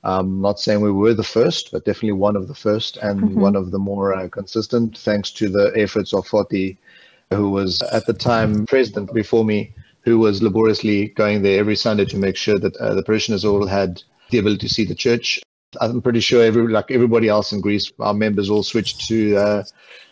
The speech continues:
Speaker 1: streaming Greece or Cyprus for the relevant services.
Speaker 2: Yes.
Speaker 1: This year, things will be a little bit different. We are in line, uh, as close as possible to this particular, uh, program, well,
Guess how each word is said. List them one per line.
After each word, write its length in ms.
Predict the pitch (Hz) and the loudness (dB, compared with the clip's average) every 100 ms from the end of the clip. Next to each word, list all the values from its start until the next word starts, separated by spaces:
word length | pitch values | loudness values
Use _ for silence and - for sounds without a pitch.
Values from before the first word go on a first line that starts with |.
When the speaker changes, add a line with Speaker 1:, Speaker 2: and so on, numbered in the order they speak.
| _ | _
Speaker 1:
streaming 500 | - - 143 135 135 | -6 0 2 4 2
Greece 320 | 120 135 139 | 4 2 2
or 60 | 147 | 0
Cyprus 640 | 123 127 123 104 - - - | 2 2 2 0 -2 -10 -6
for 80 | 113 | -2
the 140 | 107 | 2
relevant 520 | 104 107 101 104 98 - - | 2 2 0 -4 -6 -10 -4
services. 480 | - 160 117 - - _ _ _ _ _ - | 0 0 -2 -8 -16 _ _ _ _ _ -2
Speaker 2:
Yes. 520 | 160 151 143 - - _ _ | 0 0 -4 -14 -20 _ _
Speaker 1:
This 260 | 117 151 - | 0 2 4
year, 100 | 165 | 2
things 240 | - 151 | 4 2
will 100 | 139 | 4
be 60 | 131 | 6
a 60 | 131 | 6
little 160 | 131 | 6
bit 100 | 117 | 4
different. 340 | 113 110 139 127 | 2 2 0 2
We 180 | 143 | 4
are 300 | 139 131 131 | 4 6 6
in 120 | 135 131 | 6 4
line, 480 | 120 127 135 131 127 | 4 4 4 2 2
uh, 200 | 120 120 127 | 2 2 0
as 220 | 117 117 | 0 0
close 320 | - 117 110 | 2 2 2
as 80 | - | -2
possible 340 | 123 110 - | 0 0 -2
to 80 | 104 | -2
this 140 | 110 - | -2 -2
particular, 840 | 113 117 104 113 107 107 107 110 | -2 -2 0 2 2 4 2 2
uh, 140 | 107 98 | 0 -2
program, 540 | - 113 110 113 113 | 0 2 2 2 0
well, 340 | 107 98 92 | 0 0 -2